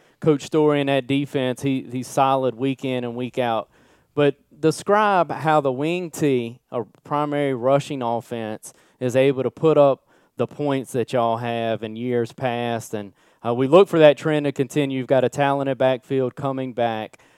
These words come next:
But just kinda speak, if you would, to the wing T offense, what that <laughs> offense has kinda meant, uh, to your coaching career and, and the joy you out, get out of coaching that style of football.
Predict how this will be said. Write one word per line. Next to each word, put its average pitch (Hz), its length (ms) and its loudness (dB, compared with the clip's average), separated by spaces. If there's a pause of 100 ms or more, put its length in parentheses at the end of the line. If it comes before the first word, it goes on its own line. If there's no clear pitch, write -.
But 175 140 2
just 214 180 0
kinda 226 240 2
speak, 175 340 0
if 139 80 -6
you 143 120 -6
would, 151 320 4
to 151 100 -4
the 127 100 -2
wing 143 300 -4
T 151 200 -2
offense, 135 580 -2
what 143 180 0
that 151 160 6
<laughs> 151 80 8
offense 160 380 4
has 127 100 -6
kinda 143 240 0
meant, 139 360 -2 (320)
uh, 139 140 4
to 147 160 -4
your 147 200 0
coaching 147 500 -2
career 143 640 0 (260)
and, 131 400 0
and 131 220 -4
the 131 60 -4
joy 135 300 0
you 135 240 0
out, 127 360 2
get 135 160 0
out 123 160 2
of 113 100 -8
coaching 127 360 -6
that 117 160 -6
style 110 340 -2
of 101 80 -8
football. 92 500 -6